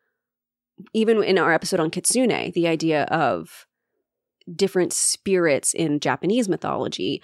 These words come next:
how they're, the word ghost isn't quite right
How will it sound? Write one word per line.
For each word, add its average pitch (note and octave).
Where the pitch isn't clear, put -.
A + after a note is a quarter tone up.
how G3
they're, E3
the F3+
word F3
ghost F#3
isn't F#3
quite D#3
right C#3+